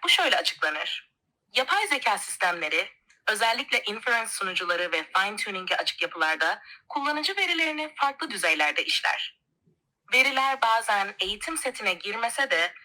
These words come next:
davranışsal örüntüleri öğrenmek için geçici olarak kullanılır. Yani modelin kendisi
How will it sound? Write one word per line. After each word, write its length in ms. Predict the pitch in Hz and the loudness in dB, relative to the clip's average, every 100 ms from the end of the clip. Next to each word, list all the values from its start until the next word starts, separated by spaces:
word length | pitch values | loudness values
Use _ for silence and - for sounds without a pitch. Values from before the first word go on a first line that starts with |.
| - - | -20 0
davranışsal 640 | 190 190 208 214 - 294 262 | 2 2 0 -2 0 0 0
örüntüleri 520 | 226 208 190 185 185 | -2 -4 -2 -2 2
öğrenmek 500 | 180 180 190 226 - | 2 2 2 -2 -6
için 340 | - 196 196 | -4 -4 -4
geçici 380 | 196 185 - 392 | -2 -2 2 2
olarak 440 | 339 160 160 170 | 2 2 2 0
kullanılır. 800 | - 170 156 156 156 - - - _ - | -8 -4 -2 -2 -4 -4 -6 -8 _ 0
Yani 240 | 214 226 | 2 2
modelin 420 | 262 302 311 294 | 0 0 0 -2
kendisi 640 | 294 285 269 262 302 302 | -2 -2 -2 -6 -8 -10